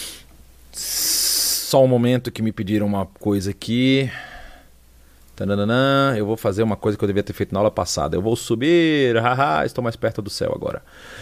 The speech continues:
É... Aí o que que acontece? O, o Lutero tava pregando sobre essas coisas e aí ele entra em choque. E aí o pessoal, a, a frase que eu tava falando é essa, aquela frase que o pessoal fala assim: que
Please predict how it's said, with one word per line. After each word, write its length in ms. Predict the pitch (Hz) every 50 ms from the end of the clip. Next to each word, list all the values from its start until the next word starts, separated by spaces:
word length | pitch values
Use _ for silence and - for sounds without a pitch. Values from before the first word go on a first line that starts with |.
| 113 113 107 - -
É... 1400 | - 120 127 131 131 127 123 120 120 120 123 120 117 113 113 110 107 104 101 98 95 92 90 87 87 85 85 82 80 - _ _ _ _ _ _ _ _ _ _ _ _ _ _ _ _ _ _ _ - - - - - - - _ _ _ - _ _ - _ - _ _ _ - -
Aí 340 | 135 143 135 139 165 190
o 60 | 185 185
que 120 | - 175
que 120 | 175 -
acontece? 760 | 175 - 175 151 127 - 123 107 95 - - - - - - - _ _ _ - _ _ - _ _ -
O, 380 | - 120 123 123 127 127 127 -
o 480 | - 127 123 120 120 117 117 113 113 113
Lutero 380 | 120 123 120 - 147 160 160 147
tava 180 | - 147 156
pregando 420 | - - 147 135 117 139 151 147 135
sobre 240 | - 143 120 113
essas 300 | 107 104 - 127 113 -
coisas 520 | - - 120 135 147 127 107 110 107 98 107
e 60 | 120
aí 120 | 117 120
ele 240 | 127 135 147 143 135
entra 240 | 139 156 147 170 175
em 20 |
choque. 360 | - - 143 127 120 - 127 123
E 20 |
aí 80 | 127 147
o 40 |
pessoal, 360 | 147 - 147 - - 147 120 120
a, 100 | 120 -
a 60 | 127 -
frase 280 | - 143 147 143 -
que 60 | -
eu 60 | 127 -
tava 200 | 127 117 110 104
falando 380 | - 117 107 117 135 143 131
é 40 | 131
essa, 180 | 101 - - -
aquela 260 | 120 - 131 120 120
frase 200 | - 123 120 113
que 40 | -
o 20 |
pessoal 220 | - 120 - 131 123
fala 20 |
assim: 160 | 113 - 113
que 320 | 104 - 120 127 131 135